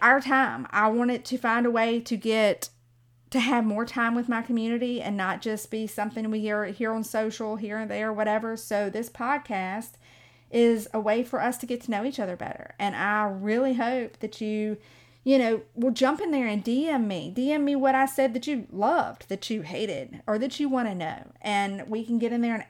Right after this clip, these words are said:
answer those questions and, and do this thing called life together, because we really need, especially as distant as a lot of us are and as busy as we all are, to make our mom tribe wherever we want it.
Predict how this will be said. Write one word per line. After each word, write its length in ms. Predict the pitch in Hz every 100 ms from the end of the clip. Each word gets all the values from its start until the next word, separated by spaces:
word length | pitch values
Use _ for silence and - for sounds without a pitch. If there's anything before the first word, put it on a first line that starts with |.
| -
answer 300 | 247 269 285
those 220 | 262 254
questions 800 | - 262 262 - 254 247 247 240 - - - _ -
and, 320 | 233 233 -
and 120 | 233 233
do 140 | 254
this 220 | 277 269
thing 240 | - 240 240
called 260 | 226 214
life 220 | 190 190
together, 480 | - - 127 - -
because 480 | - 202 214 208 196
we 140 | 240 214
really 340 | 220 233 254
need, 520 | 233 226 240 277 285 - - - - - _ _
especially 480 | 208 - 254 262 285
as 100 | 254
distant 440 | - 202 - 262 247
as 120 | 269
a 60 |
lot 220 | 262 262 269
of 80 |
us 200 | 269 269
are 280 | 285 285 285
and 140 | 220 165
as 160 | 165
busy 320 | 180 254 262
as 100 | 254
we 140 | 254 269
all 240 | 269 269
are, 400 | 269 277 285 277 - - - _ _ -
to 100 | 285
make 260 | 277 302
our 160 | 320 294
mom 300 | 226 262 294
tribe 380 | 285 247 247 220
wherever 320 | 220 240 247
we 140 | 240
want 180 | 220 220
it. 260 | 202 -